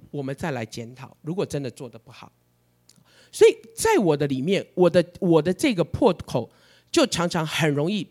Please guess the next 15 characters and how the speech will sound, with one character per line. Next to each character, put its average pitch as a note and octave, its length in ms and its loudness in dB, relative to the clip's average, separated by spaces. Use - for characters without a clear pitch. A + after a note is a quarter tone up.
变 G3+ 300 -4
成 B2 300 -8
仇 C#3+ 260 -6
敌 B2 240 -8
的 D3+ 240 0
一 E3+ 100 -8
个 B2+ 220 -4
拿 D#3 180 0
来 D#3+ 140 0
攻 E3+ 240 -2
击 C#3+ 100 -6
别 B2 220 -6
人 A#2 180 -8
的 A2+ 120 -14
人， D2+ 180 -16